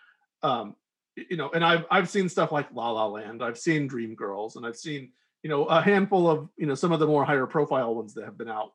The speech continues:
in recent years, um, a-, accepting some of those ones that I've mentioned. Um, and, you know, like Les Mis, I started on and I was just like, "Eh," that was more, I was just wasn't in the mood. Um, I've, you know, I've, as I said, in a g-, very general sense, I,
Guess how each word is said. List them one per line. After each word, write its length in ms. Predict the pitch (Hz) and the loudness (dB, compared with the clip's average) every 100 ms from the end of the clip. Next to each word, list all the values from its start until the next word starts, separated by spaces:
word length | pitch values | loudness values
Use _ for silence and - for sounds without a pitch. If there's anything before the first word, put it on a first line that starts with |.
| _ 131 | _ -12
in 240 | 117 110 _ - | -12 -14 _ -12
recent 300 | 135 127 - | -10 -10 -8
years, 320 | 196 131 214 _ _ _ _ _ _ - | -4 -4 -6 _ _ _ _ _ _ -6
um, 380 | 170 139 113 180 _ _ _ - | -2 -2 -4 -12 _ _ _ -6
a-, 40 | 156 151 | -4 -4
accepting 480 | - 180 - 151 | 0 0 2 -2
some 140 | 147 156 | 0 0
of 60 | |
those 140 | 143 135 | 2 2
ones 200 | 135 123 | -2 0
that 80 | 120 | 0
I've 100 | 131 | 0
mentioned. 360 | 131 123 117 131 | -2 -4 -8 -6
Um, 400 | 143 120 113 - - | -2 -2 -2 -8 -10
and, 160 | 139 143 | -10 -8
you 60 | |
know, 100 | 139 | -6
like 120 | 120 143 | -6 -4
Les 140 | 127 | -2
Mis, 240 | 135 156 175 | 2 2 2
I 80 | |
started 380 | - 175 160 160 | 0 2 2 4
on 200 | 151 147 | 4 4
and 80 | 139 | 2
I 40 | |
was 80 | 127 | -2
just 100 | - | -4
like, 140 | 143 - | -6 -4
"Eh," 220 | 165 160 156 - _ _ _ _ _ | 0 0 0 -8 _ _ _ _ _
that 120 | 151 147 | -4 -4
was 120 | 147 | -2
more, 220 | 147 143 | 2 4
I 60 | 139 | 4
was 100 | 127 | 0
just 100 | 120 | -2
wasn't 240 | 131 131 | -2 -2
in 100 | 117 | -2
the 60 | 113 | 0
mood. 380 | 156 175 165 151 _ _ _ _ _ _ _ _ _ _ - | 4 4 4 0 _ _ _ _ _ _ _ _ _ _ -8
Um, 260 | 156 127 - | -6 -6 -2
I've, 320 | 165 151 - _ _ | 2 2 0 _ _
you 80 | 160 | -4
know, 140 | 131 | 0
I've, 360 | 143 143 127 117 151 _ _ _ 196 175 | 2 2 2 -2 -18 _ _ _ -8 -2
as 160 | 175 | 2
I 60 | 175 | 2
said, 420 | - 165 160 - _ _ _ 151 - - | 2 2 0 -6 _ _ _ -20 -14 -4
in 160 | 170 160 | 0 0
a 60 | |
g-, 260 | 135 131 135 | -4 -8 0
very 280 | 180 175 165 | 6 6 6
general 340 | 165 160 151 | 4 4 4
sense, 280 | 139 151 156 | 4 0 2
I, 220 | 147 143 | 2 0